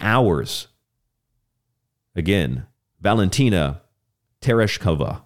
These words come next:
or Tereshkova, is probably how you pronounce it. The next woman to fly in space,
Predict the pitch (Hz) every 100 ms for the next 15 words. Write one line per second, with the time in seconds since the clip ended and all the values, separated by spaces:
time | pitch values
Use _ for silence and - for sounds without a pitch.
0 | _ 82 69 - 120 98 - - 98 76
1 | - - - 78 73 71 65 69 65 -
2 | - _ _ _ _ _ 107 139 139 139
3 | 113 - 120 120 107 - 113 156 - -